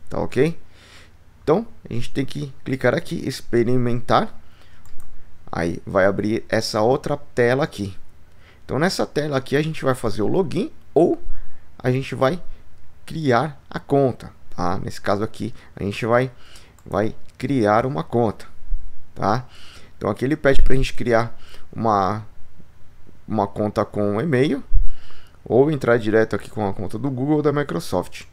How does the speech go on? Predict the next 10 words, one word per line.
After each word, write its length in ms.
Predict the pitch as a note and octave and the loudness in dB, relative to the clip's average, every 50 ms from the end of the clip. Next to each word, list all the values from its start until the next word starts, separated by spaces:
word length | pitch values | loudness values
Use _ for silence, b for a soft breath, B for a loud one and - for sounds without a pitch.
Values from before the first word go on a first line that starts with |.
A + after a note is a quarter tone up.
| B B B B B B B B | B B B B B B B B
No 140 | - G#2 A#2 | -10 -8 -8
caso 320 | - - A#2 - A2+ C#3 | -2 0 0 0 0 0
aqui, 340 | D#3+ - - - C3+ E3+ E3+ b b b b b b b - | -4 -6 -4 -4 -4 -4 -4 b b b b b b b -16
a 40 | - | -14
gente 160 | - - A#2+ | -10 -6 -2
vai 100 | A2+ C3 | -2 0
entrar 420 | C#3 - - G#2 A#2 B2+ D3 - - - - b b b b b - - | -2 -2 -2 2 2 4 4 2 2 0 -2 b b b b b -6 -4
com 240 | - A#2+ C3+ C#3 D3 | -4 -2 -2 -2 -2
e-mail. 500 | D#3 A#2 F#2 F#2+ A2+ B2 A#2 F2+ E2+ - - - - - - - - - - - - - - - - - - b b b b b b b b b - - - - - - | -2 -2 0 0 2 2 2 0 0 -4 -8 -12 -12 -12 -14 -14 -18 -20 -20 -20 -20 -20 -20 -20 -20 -20 -18 b b b b b b b b b -20 -20 -20 -20 -14 -6
Ah, 420 | - A#2 A#2 A#2 A2 A2 G#2+ G#2+ | -2 0 2 2 2 2 0 -2